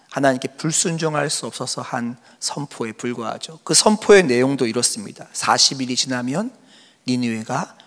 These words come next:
멸망한다"라는 선포의 내용이에요. 사실 요나서 일 장에 보면요, 하나님께서 처음 요나에게 명령하셨을 때 "너는 이렇게 말하라"라고 했는데, 그 명령이 뭐냐면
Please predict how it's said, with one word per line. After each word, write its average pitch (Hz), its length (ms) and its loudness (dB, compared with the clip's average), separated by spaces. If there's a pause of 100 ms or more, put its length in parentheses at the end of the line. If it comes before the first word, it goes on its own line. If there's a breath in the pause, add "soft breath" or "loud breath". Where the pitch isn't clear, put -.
(180 soft breath)
멸망한다"라는 113 1040 -4
선포의 120 440 -2
내용이에요. 120 640 -8 (400 loud breath)
사실 175 400 6 (260 loud breath)
요나서 151 380 8
일 208 240 2
장에 196 360 6
보면요, 117 680 -4 (720 loud breath)
하나님께서 139 1160 2
처음 247 540 0 (120)
요나에게 131 580 2
명령하셨을 117 800 -4
때 151 420 -8 (240 loud breath)
"너는 135 300 0
이렇게 170 380 -2
말하라"라고 123 800 2
했는데, 117 180 -4
그 127 140 -8 (180)
명령이 135 480 -2
뭐냐면 123 680 -2